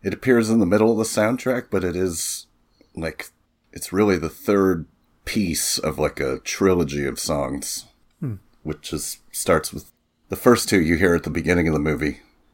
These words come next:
Speaker 1: So it's, like, Kaneda's theme, which is what you hear when they're all getting on their motorcycles to do misdeeds, <sighs> bust some heads, and, um, then when the clowns come in, it's still the same song, but it's now that's Battle Against Clown.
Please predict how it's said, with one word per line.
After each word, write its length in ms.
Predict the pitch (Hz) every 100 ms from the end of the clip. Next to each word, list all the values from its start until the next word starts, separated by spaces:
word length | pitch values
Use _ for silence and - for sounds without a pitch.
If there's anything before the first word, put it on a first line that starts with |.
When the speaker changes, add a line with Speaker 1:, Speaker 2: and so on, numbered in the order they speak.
| _
Speaker 1:
So 280 | - 78 64
it's, 220 | - - -
like, 200 | 80 -
Kaneda's 680 | 95 87 87 80 80 - - -
theme, 540 | - 82 78 87 120 _ _ _
which 240 | - 73 80
is 280 | 73 - - _ _
what 200 | 82 92
you 120 | 80
hear 240 | 76 87 80
when 180 | 76 78
they're 200 | 78 78
all 180 | 82 71 67
getting 220 | 80 76
on 140 | 78
their 80 | 76
motorcycles 800 | 73 78 76 - 71 - - 69 -
to 280 | 78 67 - - _ _ -
do 180 | - 82
misdeeds, 880 | 78 85 - - 80 80 85 - - _ _ _ - _ _ _
<sighs> 460 | - - - - -
bust 220 | 90 85
some 160 | - 76
heads, 460 | 82 78 82 - -
and, 380 | 78 73 73
um, 320 | 73 73 71 - - _ -
then 240 | 95 90
when 120 | 90
the 80 | 82
clowns 520 | - - 107 107 101
come 200 | - 76
in, 240 | 76 73 76 _ _
it's 160 | - -
still 240 | - 92
the 100 | 82
same 520 | - 90 85 80 71 -
song, 520 | - 117 107 85 78
but 100 | 76
it's 240 | 73 -
now 260 | - 85 82
that's 220 | 76 -
Battle 360 | - 85 80 78
Against 300 | - 76 -
Clown. 420 | - 80 76 69